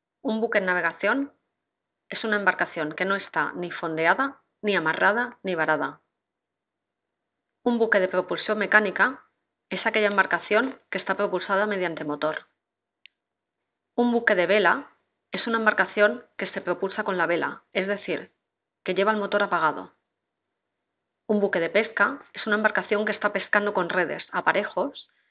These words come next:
y que no pueden maniobrar con total libertad. El curricán no está incluido. Un buque sin gobierno es una embarcación que no puede maniobrar y no puede apartarse de otras, por ejemplo, por una avería.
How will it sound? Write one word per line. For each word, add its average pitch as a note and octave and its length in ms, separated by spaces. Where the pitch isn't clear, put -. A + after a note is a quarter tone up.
y A3 80
que G3+ 100
no A3+ 160
pueden A3 240
maniobrar G3+ 380
con F#3+ 160
total F3+ 240
libertad. E3+ 460
El F3+ 140
curricán F#3 420
no G3+ 60
está - 180
incluido. D#3+ 480
Un C4 140
buque A3 200
sin G#3 180
gobierno A3 600
es - 160
una A#3+ 100
embarcación A3+ 460
que A3+ 100
no G3+ 140
puede G#3+ 180
maniobrar F#3+ 480
y A3 60
no G3 120
puede G3 180
apartarse F#3+ 460
de F3+ 120
otras, - 340
por - 100
ejemplo, G3+ 380
por F3+ 120
una F3 140
avería. D#3+ 440